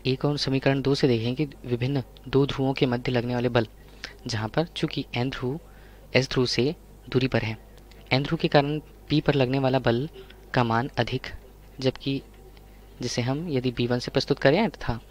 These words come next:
एस के द्वारा पी पर लगने वाले बल का मान कम होगा, जिसे हम बी टू से प्रदर्शित करते हैं।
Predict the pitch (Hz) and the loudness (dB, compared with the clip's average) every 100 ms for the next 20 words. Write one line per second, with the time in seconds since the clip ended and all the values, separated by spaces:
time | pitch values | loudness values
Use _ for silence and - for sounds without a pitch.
0 | - - - - - - 143 123 131 - | -20 -20 -10 -2 0 2 2 2 2 -2
1 | 131 131 123 127 127 127 123 123 135 127 | 0 2 4 2 2 2 4 2 2 0
2 | 147 120 - - 127 127 143 165 123 120 | 0 -4 -16 -6 -2 0 0 0 0 -4
3 | - 120 123 127 135 - - 135 139 139 | -4 -2 -4 -6 -6 -6 -4 -2 -2 -2
4 | 135 - 131 | -6 -6 -8